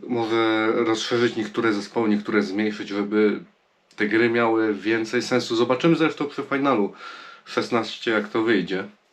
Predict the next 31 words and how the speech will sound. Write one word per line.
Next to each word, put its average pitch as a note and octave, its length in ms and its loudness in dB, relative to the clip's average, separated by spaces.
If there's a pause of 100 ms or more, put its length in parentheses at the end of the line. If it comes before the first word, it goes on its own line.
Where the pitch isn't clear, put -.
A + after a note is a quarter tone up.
(580)
Ja A2 120 0
trzymam G#2+ 380 0
kciuki, A2 400 -4
bo G2+ 420 0
jak G2 140 -4
Square G#2 400 0
chce, G2+ 300 -8
to G#2 100 -6
potrafi. G2+ 680 -2 (300)
Pewnie G2+ 260 0
nawet G2 200 0
oni F#2+ 160 0
odratowali F2+ 640 -2
martwe F2+ 440 -2
M F#2 120 -2
M G2+ 140 -2
O. F2 160 -4 (1400)
To G2 420 0 (160)
zobaczymy. A2+ 720 0 (240)
Czy - 160 -4
Nintendo, A2+ 840 2 (280)
Nintendo E3+ 380 2
to E3 100 2
już D#3 120 0
kolejny D3 380 2
raz C3+ 220 -2
to G2 120 -4
robi. F#2 360 -4
Co A#2+ 100 2
jest - 280 -4
ciekawe, E3 360 2